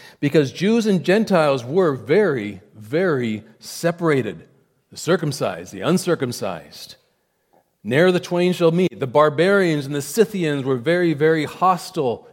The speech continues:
toward each other. The slaves and the free were categorically <laughs> in, in different worlds. In the ancient world, it, it was that way. It's always been that way, and it's still that way outside of Christ.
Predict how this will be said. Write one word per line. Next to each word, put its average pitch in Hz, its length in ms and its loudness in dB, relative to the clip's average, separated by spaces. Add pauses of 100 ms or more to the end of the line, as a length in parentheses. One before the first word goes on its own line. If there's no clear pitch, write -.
toward 135 340 2
each 120 240 -6
other. 95 300 -4 (400)
The 139 80 -4
slaves 170 640 4
and 139 340 -2
the 131 60 -4
free 165 680 0 (440)
were 147 180 4
categorically 165 960 0
<laughs> 147 100 -6
in, 131 200 -4
in 131 260 -2
different 170 340 0
worlds. 131 560 4
In 123 100 -6
the 147 100 -2
ancient 180 280 0
world, 170 360 4
it, 165 240 -6
it 160 100 0
was 151 220 2
that 156 240 2
way. 185 240 4
It's 147 140 -2
always 208 440 2
been 185 220 0
that 170 180 2
way, 175 300 4 (880)
and 185 140 -2
it's 175 80 -4
still 170 320 0
that 135 220 2
way 110 280 0
outside 123 420 -4
of 110 120 -8
Christ. - 640 -12